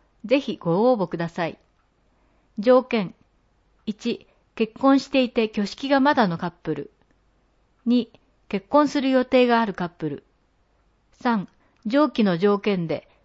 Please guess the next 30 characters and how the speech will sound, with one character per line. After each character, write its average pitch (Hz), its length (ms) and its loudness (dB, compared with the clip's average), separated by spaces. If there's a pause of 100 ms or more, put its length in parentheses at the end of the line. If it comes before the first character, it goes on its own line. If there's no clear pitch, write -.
(140)
開 262 160 2
催 269 280 2
日 202 120 -2
に 170 100 -2
合 147 100 -2
わ 214 120 -2
せ 247 140 0
ら 240 120 2
れ 226 140 0
る 170 80 -10
こ 156 140 -6
と。 - 200 -12 (1400)
開 277 200 2
催 254 280 2
日、 165 200 -4 (340)
平 277 220 2
成 285 220 2
二 277 160 2
十 233 200 2
七 226 240 -2
年 196 320 0
七 - 240 -6
月 262 220 0
二 285 160 4
十 214 200 2
六 165 220 0
日 196 280 -2
日 175 300 -4
曜 208 220 2
日。 - 180 -12